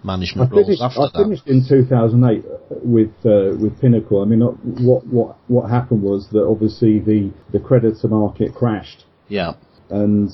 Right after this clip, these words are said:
Speaker 2: that's another tale, because obviously in the role that I had, I was Pinnacle's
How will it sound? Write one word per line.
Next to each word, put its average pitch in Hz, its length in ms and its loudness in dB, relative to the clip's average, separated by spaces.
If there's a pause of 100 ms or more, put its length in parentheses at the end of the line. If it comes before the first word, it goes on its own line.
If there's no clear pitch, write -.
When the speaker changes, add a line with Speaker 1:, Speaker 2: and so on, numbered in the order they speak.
(100)
Speaker 2:
that's - 320 -2
another 120 360 4
tale, 101 360 -2
because 110 320 -2
obviously 110 560 2
in 110 100 2
the 107 60 0
role 107 320 0
that 104 180 -2
I 101 180 -4
had, 104 340 -2
I 104 160 0
was 104 360 -2
Pinnacle's 104 580 0